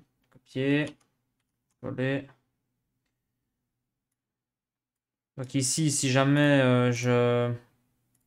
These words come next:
Je décide de dire par exemple que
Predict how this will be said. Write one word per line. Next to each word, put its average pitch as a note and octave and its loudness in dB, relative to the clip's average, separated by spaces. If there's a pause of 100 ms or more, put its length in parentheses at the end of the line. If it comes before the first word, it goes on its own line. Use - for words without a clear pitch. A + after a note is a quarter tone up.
(2750)
Je C3 -8
décide C#3 0
de C3+ 0
dire C#3 0
par C3 2
exemple B2+ 0
que B2 -2